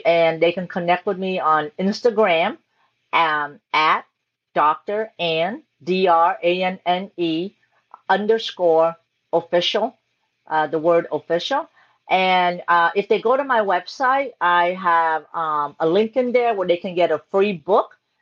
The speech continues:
It's called The Five Common Mistakes Men Make When Facing E D. And it also gives, uh, um, some, um, um,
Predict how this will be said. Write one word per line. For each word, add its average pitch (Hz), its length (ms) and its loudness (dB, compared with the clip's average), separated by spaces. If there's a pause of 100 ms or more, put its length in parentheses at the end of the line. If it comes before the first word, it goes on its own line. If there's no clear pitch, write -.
(100)
It's - 100 -16
called 180 320 0
The 160 100 -4 (140)
Five 196 380 2
Common 190 400 -4
Mistakes 202 580 -2 (220)
Men 180 340 0
Make 196 300 2
When 160 180 -2
Facing 170 600 -2
E 165 220 -2
D. 147 380 0 (500)
And 160 440 4
it 156 100 0
also 185 460 0
gives, 196 240 0 (160)
uh, 151 400 0 (340)
um, 147 540 -2 (160)
some, 156 440 -4
um, 147 440 0 (680)
um, 147 380 2